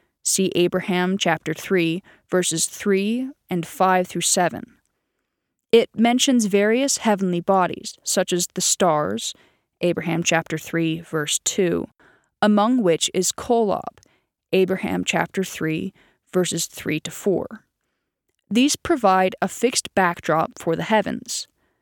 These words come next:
Among the stars are various bodies that move in relation to the fixed backdrop, each of which is called a planet. See Abraham chapter three, verses five and eight, or a light,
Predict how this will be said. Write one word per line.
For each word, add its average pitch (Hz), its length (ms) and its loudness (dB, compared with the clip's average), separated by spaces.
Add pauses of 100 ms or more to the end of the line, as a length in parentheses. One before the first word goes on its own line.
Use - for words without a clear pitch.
(500)
Among 226 380 4
the 320 100 0
stars 175 640 2
are 190 120 4
various 196 520 2
bodies 190 580 0
that 180 240 0
move 202 400 0
in 185 140 0
relation 185 640 0
to - 100 -6
the 185 100 -4
fixed - 420 -6
backdrop, - 600 -2 (480)
each 208 280 0
of 247 140 -2
which 175 260 2
is 196 80 -4
called 156 360 0
a - 60 -6
planet. - 680 -4 (480)
See - 320 0
Abraham 185 580 0
chapter 170 360 -2
three, 185 540 -2 (400)
verses 175 320 0
five 185 500 2
and 180 240 -2
eight, - 440 -2 (360)
or 180 260 2
a 175 60 2
light, 190 540 0